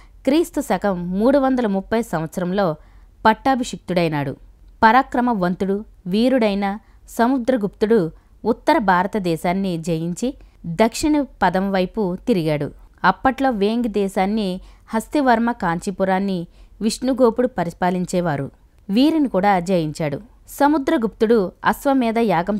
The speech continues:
చేశాడని, దానికి గుర్తుగా బంగారు నాణాలను ముద్రించి వాటిపై రాజాది రాజా,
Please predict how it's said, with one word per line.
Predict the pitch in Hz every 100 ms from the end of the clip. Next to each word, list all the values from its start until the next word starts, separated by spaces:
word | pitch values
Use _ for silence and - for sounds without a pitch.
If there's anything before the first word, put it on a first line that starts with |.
| 196
చేశాడని, | 165 180 170 180 240 - - - -
దానికి | 233 269 311 254
గుర్తుగా | 196 - 226 226 170 165 - - -
బంగారు | 175 233 285 302 285
నాణాలను | 202 175 190 196 196 208 170 - - -
ముద్రించి | 196 185 214 214 - 247 - - - - 180
వాటిపై | 233 285 - 277 233
రాజాది | 175 196 220 226 214
రాజా, | 214 175 175 175